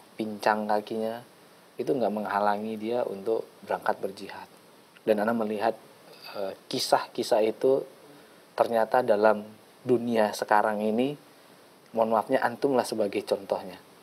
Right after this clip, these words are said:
Keterbatasan antum, kekurangan antum itu tidak menghalangi antum untuk berjihad, untuk menuntut ilmu.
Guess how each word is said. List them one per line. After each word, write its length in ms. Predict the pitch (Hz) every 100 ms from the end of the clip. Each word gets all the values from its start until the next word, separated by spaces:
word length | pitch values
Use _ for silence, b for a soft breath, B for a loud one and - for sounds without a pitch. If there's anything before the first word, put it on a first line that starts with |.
| B B B -
Keterbatasan 640 | - 117 113 117 113 113
antum, 480 | 110 117 127 135 143 147
kekurangan 540 | 143 120 113 113 113
antum 320 | 113 113 117 120
itu 240 | 117 143 - B B B -
tidak 300 | 131 127 110
menghalangi 480 | 110 107 110 110 107
antum 400 | 107 107 127 139 - - - - -
untuk 480 | 113 107 - 123 - - -
berjihad, 420 | 113 104 - 117 -
untuk 220 | 101 95 98
menuntut 240 | 98 101 95
ilmu. 240 | 92 90